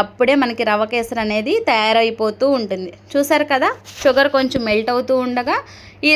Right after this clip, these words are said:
రవ్వ కేసరి అనేది చక్కగా ఈ, ఈ విధంగా అయితే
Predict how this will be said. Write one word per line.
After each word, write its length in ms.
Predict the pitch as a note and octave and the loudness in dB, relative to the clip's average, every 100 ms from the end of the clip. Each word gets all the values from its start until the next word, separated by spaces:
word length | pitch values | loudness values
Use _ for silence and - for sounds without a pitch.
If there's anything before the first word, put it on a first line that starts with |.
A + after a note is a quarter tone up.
| C#4 | 4
రవ్వ 180 | A#3+ C4 | 2 2
కేసరి 340 | C4+ C#4 C#4 B3+ | 0 0 0 0
అనేది 240 | A#3 B3+ E4+ B3+ | 0 -4 -2 -4
చక్కగా 400 | - A3+ B3+ G#4 C5 - - - - | -4 -4 0 0 -2 -10 -20 -14 -4
ఈ, 40 | C4 B3+ | -2 2
ఈ 40 | B3 | 2
విధంగా 260 | A3+ A#3 A#3+ | 2 2 2
అయితే 160 | A#3 | 2